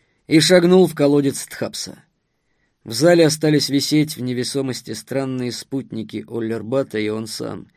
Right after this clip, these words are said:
по-прежнему не реагирующий на стычку. «У него универм», мысленно позвал его богомол, сделавший два выстрела. «Засекли старт?»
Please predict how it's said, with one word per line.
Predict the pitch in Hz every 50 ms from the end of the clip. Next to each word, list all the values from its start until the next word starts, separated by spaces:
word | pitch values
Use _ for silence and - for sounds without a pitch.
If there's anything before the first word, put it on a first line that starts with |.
| _ _ _ _ _ _ _ _ _
по-прежнему | - 117 113 123 131 139 139 123 123 123 120 120 117 117 113 107 - - _ _ _ _ _ _ -
не | 110 123 123
реагирующий | 113 113 110 107 90 98 107 98 101 104 - - - 101
на | 98 98
стычку. | - - - - - - - - - _ _ _ _ _ _ _ _ _ _ _ _ _ _ _ _ _ _ _ _ _ _ _ _ _ _ _ _ _ _ _ _ _ -
«У | - 139
него | 160 160 160 160 165 180 185 185 185 165
универм», | 175 185 190 190 185 185 196 202 196 196 196 190 185 180 185 185 185 185 _ _ _ _ _ _
мысленно | - 117 127 131 127 131 - 123 123 123 120
позвал | 110 113 120 120 113 117 117 120 117 117
его | 110 113 110 107 113
богомол, | 98 107 110 107 117 120 117 117 127 135 139 131 - _ _ _ _ _
сделавший | - 117 113 113 123 120 117 120 113 - - 113
два | 113 110 110 107 104
выстрела. | 90 76 76 - - - 71 67 64 - - - _ _ _ _ _ _ _ _ _ _ _ _ _ _ _ _ _ _ _ _ _ _ _ _ _ _ _ -
«Засекли | 139 110 135 147 - - - 151 156 156 156 170 165
старт?» | 156 156 - 180 180 180 185 - _ _ _